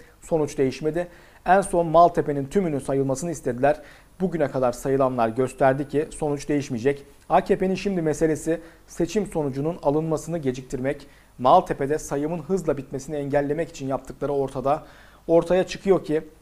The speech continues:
İstanbul'da vazgeçemeyecekleri büyüklükte bir Avanta kapısının kapanması onlar için bir ka-, kabusa dönmüş durumda. Bakın senelerdir Egemen Bağış'ın şoförünün maaşı bile İstanbul halkının cebinden ödenmiş.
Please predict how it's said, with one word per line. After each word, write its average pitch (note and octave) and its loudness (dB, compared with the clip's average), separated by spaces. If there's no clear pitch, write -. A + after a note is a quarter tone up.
İstanbul'da D#3 4
vazgeçemeyecekleri C#3 0
büyüklükte C3 -6
bir D3 -2
Avanta D3 4
kapısının C3 -10
kapanması C3+ -2
onlar E3 4
için F3 -4
bir E3+ -2
ka-, E3 0
kabusa D3+ 6
dönmüş C3 -2
durumda. B2+ -2
Bakın F#3 0
senelerdir E3 2
Egemen D3 -2
Bağış'ın C#3+ 0
şoförünün D#3 -4
maaşı C#3+ -2
bile C3 -2
İstanbul D3+ 2
halkının C#3+ 2
cebinden B2+ -2
ödenmiş. D3+ -4